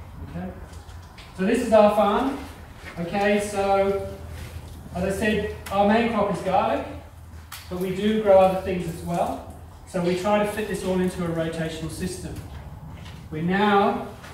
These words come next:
starting to grow lines of trees as well because we're going down the line of syntropic as well. Okay? So there's a confusion as to cover crops, green manures and catch crops.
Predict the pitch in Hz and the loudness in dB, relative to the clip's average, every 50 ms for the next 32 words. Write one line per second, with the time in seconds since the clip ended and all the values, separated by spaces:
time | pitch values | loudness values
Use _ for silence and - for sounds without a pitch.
0 | - - 185 185 185 185 - - - 180 170 165 170 170 165 165 165 - - - | -2 0 2 2 4 2 0 0 -2 -2 0 2 2 2 2 2 0 -2 -6 -8
1 | - 175 165 156 151 151 151 - 160 165 165 160 151 147 147 147 - - 156 151 | -6 -4 -4 -2 -4 -4 -6 -6 -4 -2 -2 -2 -2 -4 -6 -8 -10 -12 -12 -10
2 | - 151 147 - 160 156 151 147 151 151 156 147 147 147 143 147 143 143 143 143 | -10 -10 -8 -6 -4 -4 -4 -4 -6 -6 -6 -6 -6 -6 -6 -6 -6 -6 -6 -8
3 | 139 135 - 151 147 147 147 143 - 147 139 135 143 147 - - - - - - | -10 -10 -10 -10 -10 -10 -12 -12 -14 -16 -16 -16 -16 -14 -12 -12 -14 -14 -16 -20
4 | - - - - - - - _ - - - - - - - - - - - - | -20 -20 -20 -20 -20 -20 -20 _ -20 -20 -20 -20 -20 -20 -20 -20 -20 -20 -20 -20
5 | _ _ - - - - - 147 147 143 156 160 165 185 - - - - - - | _ _ -20 -20 -20 -20 -18 -16 -14 -10 -8 -8 -6 -8 -10 -12 -16 -20 -20 -20
6 | - - - 330 320 311 311 - - - _ - - - - - - - - 107 | -20 -20 -20 -18 -16 -16 -18 -20 -20 -20 _ -20 -20 -20 -20 -20 -20 -20 -20 -20
7 | 110 110 107 - 101 - - - - - - - - - - - - _ - - | -18 -18 -18 -20 -20 -20 -20 -20 -20 -20 -20 -20 -20 -20 -20 -20 -20 _ -20 -20
8 | - _ _ - 190 196 196 190 190 185 196 196 - - - 226 240 247 247 220 | -20 _ _ -4 0 2 2 2 2 2 0 -2 -4 -4 -6 -6 -4 -2 -2 -2
9 | - 202 196 180 180 175 - - 170 170 - 185 208 202 196 202 - 196 196 190 | -2 0 0 0 0 0 0 -4 -6 -6 -2 0 2 2 2 0 0 -2 -2 -2
10 | 196 - - - 190 196 190 190 185 180 180 175 175 180 175 175 170 170 165 170 | -2 -6 -8 -2 0 2 4 4 4 4 2 2 2 2 2 2 0 -2 -2 -4
11 | 160 156 151 - - - 190 - - - - - - 147 151 - - - - - | -6 -6 -6 -6 -6 -6 -6 -6 -8 -10 -14 -14 -14 -12 -12 -12 -12 -16 -18 -20
12 | - | -20